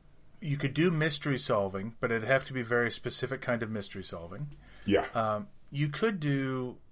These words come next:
Speaker 1: um, like, private detectives, uh, trying to get confessions out of people.
Speaker 2: Yeah.
Speaker 1: Um,
Speaker 2: I like
Speaker 1: what
Speaker 2: your,
Speaker 1: else?
Speaker 2: your first idea there, you know, like, kind of escaping from, from a dungeon or a prison
Speaker 1: Yeah,
Speaker 2: or
Speaker 1: let's do
Speaker 2: something.
Speaker 1: that.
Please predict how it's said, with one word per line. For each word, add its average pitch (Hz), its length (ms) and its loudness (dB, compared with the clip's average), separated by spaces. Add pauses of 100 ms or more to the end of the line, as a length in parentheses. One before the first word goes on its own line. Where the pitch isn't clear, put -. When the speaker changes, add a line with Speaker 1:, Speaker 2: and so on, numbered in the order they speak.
Speaker 1:
um, 98 580 -2 (420)
like, 117 200 -2 (140)
private 135 380 10
detectives, 131 800 0 (520)
uh, 107 140 2
trying 123 380 6
to 127 100 -2
get 117 300 0
confessions 135 560 2
out 143 140 8
of 143 80 -2
people. 175 420 0 (300)
Speaker 2:
Yeah. 165 240 10 (360)
Speaker 1:
Um, 101 640 2 (1120)
Speaker 2:
I - 140 6
like 185 240 12
Speaker 1:
what 127 80 8
Speaker 2:
your, 127 100 8
Speaker 1:
else? 117 220 6
Speaker 2:
your 110 160 8
first 127 360 6
idea 82 320 6
there, 80 300 4
you 85 100 2
know, 85 80 2
like, 82 100 2
kind 85 140 4
of 76 80 2
escaping 95 680 2
from, 90 520 2
from 87 200 0
a - 20 4
dungeon 82 640 4
or 80 140 2
a 78 40 2
prison 92 540 0 (460)
Speaker 1:
Yeah, 220 160 8
Speaker 2:
or - 20 6
Speaker 1:
let's 98 140 4
do 110 60 8
Speaker 2:
something. 104 240 6
Speaker 1:
that. 98 240 4